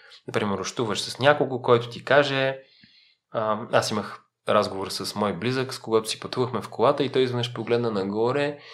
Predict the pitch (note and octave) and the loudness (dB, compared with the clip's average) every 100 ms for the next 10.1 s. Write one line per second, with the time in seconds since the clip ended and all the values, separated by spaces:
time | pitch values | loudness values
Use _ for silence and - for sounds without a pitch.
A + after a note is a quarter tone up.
0 | - - B2+ A#2 B2 - - - B2 B2 | -14 -4 0 0 -2 -4 -6 -6 -6 -6
1 | - - - _ _ _ _ - - C3 | -6 -16 -20 _ _ _ _ -12 -8 -4
2 | B2 A#2+ D3 C3+ C3 D#3+ C3+ - B2 C#3 | -4 -2 -2 2 6 6 6 0 -4 -4
3 | B2+ - A#2 B2+ B2 A#2 - A2+ A2 A#2 | -2 -2 -2 0 0 0 -2 -2 2 2
4 | A2+ G#2+ G2 - - - - - _ - | 2 -6 -6 -16 -20 -20 -20 -20 _ 4
5 | A#2+ A2 A2 - - _ - - B2 B2+ | 6 6 2 -6 -20 _ -2 0 2 4
6 | A#2+ C3+ - C#3 B2 A#2+ C3+ C3 B2+ B2 | 4 4 2 2 0 4 4 4 0 0
7 | - - _ _ C3 B2 A#2+ A#2 A#2+ - | -10 -20 _ _ 0 2 2 0 -4 0
8 | A#2+ A#2 C#3 C#3+ C#3 A#2+ - B2+ C#3 C3+ | 0 2 0 2 0 -2 2 2 4 2
9 | C3 B2 B2 B2+ B2+ G2+ A#2 C#3+ B2+ - | 2 2 2 2 2 2 6 6 4 0
10 | - | -16